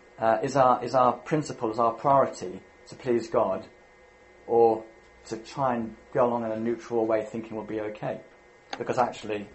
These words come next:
it's not neutral. So that's the challenge for ourselves. How, what's our, what's the drumbeat of our lives? Is it to please God,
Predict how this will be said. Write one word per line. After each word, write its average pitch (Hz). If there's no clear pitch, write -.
it's 113
not 117
neutral. -
So 165
that's 202
the 147
challenge 147
for 143
ourselves. 113
How, 151
what's 143
our, 135
what's 139
the 143
drumbeat 131
of 120
our 117
lives? 110
Is 123
it -
to -
please 135
God, 104